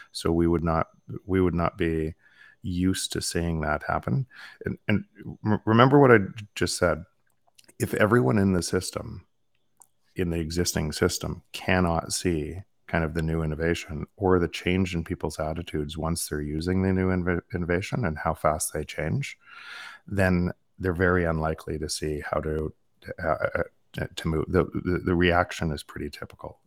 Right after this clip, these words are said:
across every single industry that you, you look at.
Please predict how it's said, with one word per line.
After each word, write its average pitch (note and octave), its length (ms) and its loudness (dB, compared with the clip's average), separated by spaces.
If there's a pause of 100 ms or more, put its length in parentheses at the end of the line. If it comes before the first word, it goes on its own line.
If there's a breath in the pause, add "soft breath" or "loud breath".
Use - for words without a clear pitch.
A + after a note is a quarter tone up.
across - 460 0
every F2 220 4
single D#2 360 0
industry D#2 480 -2
that E2 240 -4
you, D2+ 320 -4
you D#2+ 180 0
look D2+ 220 -2
at. - 220 -12